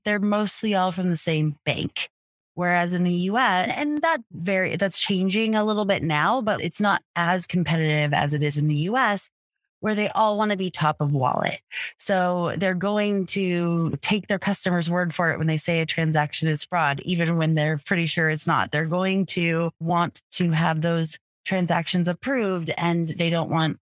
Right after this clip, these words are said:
the bank to be blamed. And so they don't wanna add that friction and all that. But then you also have customers who have very short attention spans and who, you know, want everything on demand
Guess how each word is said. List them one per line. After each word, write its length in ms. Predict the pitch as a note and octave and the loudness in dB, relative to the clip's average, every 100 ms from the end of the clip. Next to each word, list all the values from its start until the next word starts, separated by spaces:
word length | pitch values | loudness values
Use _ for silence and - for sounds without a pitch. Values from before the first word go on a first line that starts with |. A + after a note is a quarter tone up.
| _ | _
the 100 | D#3+ | -2
bank 300 | D#3 A3 G3+ | 0 -2 -2
to 80 | E3 | -2
be 100 | D#3 | -2
blamed. 420 | D3+ D3 D3 D3 | 0 0 0 0
And 180 | D3+ D#3 | 0 2
so 180 | D#3 D#3 | 0 0
they 120 | D3+ | 2
don't 220 | D#3 - | 0 0
wanna 400 | E3+ G3 F#3+ F3 | 0 2 2 0
add 240 | E3+ D#3 D#3 | 0 0 2
that 220 | D3 - - | 0 -2 -4
friction 540 | - E3 - D3 D3 | -2 0 0 2 2
and 220 | C#3+ C#3+ - - - - | 0 -2 -6 -14 -8 -2
all 100 | D#3 | 0
that. 180 | C#3+ | 0
But 120 | E3 D#3 | 0 0
then 140 | E3 | 0
you 100 | E3 | 2
also 240 | D#3+ D#3 | 0 0
have 220 | D3+ C#3+ - | 0 0 0
customers 600 | G#3 G3+ F#3 E3+ D#3 - | -2 0 2 2 2 0
who 360 | E3+ D#3 D3+ | 0 2 2
have 240 | D3 D3+ D#3 | 2 2 2
very 400 | D3 D#3 F3 E3+ | 0 0 2 2
short 380 | - E3 D#3 D3 | 0 0 0 0
attention 460 | E3+ E3+ E3 E3+ | 0 0 2 2
spans 580 | D#3+ - D3+ D3 D3 D3 | 2 0 2 2 2 2
and 260 | - D#3 D#3 | 0 0 0
who, 480 | D3 D#3+ D3 D3 C#3 _ - | 0 0 0 0 -2 _ -4
you 80 | D#3+ | -2
know, 60 | |
want 280 | D3+ D#3+ - | 0 0 0
everything 400 | D#3+ E3+ D#3+ D#3+ | 0 0 0 0
on 160 | D#3 D#3 | 2 0
demand 560 | D#3 A#3 G3 E3 F#3 | 0 2 2 0 -2